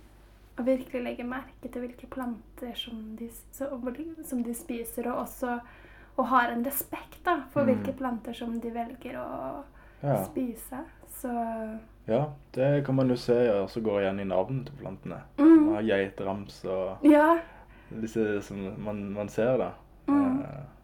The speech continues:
Speaker 2: ofte planter som har et navn, har ti andre navn.
Speaker 1: Ja.
Speaker 2: Eh, og et av de kan være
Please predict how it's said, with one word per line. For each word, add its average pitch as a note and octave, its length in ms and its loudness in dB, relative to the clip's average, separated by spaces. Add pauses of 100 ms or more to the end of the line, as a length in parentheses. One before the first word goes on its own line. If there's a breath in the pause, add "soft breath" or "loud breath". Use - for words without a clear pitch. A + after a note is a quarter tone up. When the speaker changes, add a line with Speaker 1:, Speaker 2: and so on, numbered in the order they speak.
(240)
Speaker 2:
ofte A2+ 260 -4
planter G#2+ 300 0
som G#2+ 160 -2
har G2+ 220 2
et G2+ 200 -6
navn, G2 380 -2
har G2 320 -2 (100)
ti A2+ 140 2
andre G2+ 240 2
navn. G#2+ 220 2 (560)
Speaker 1:
Ja. B3+ 200 2 (160)
Speaker 2:
Eh, F#2+ 320 -6
og F#2+ 60 -4
et - 180 -6
av G2 80 -4
de F#2 80 -6
kan F#2 200 -8
være F#2+ 400 -4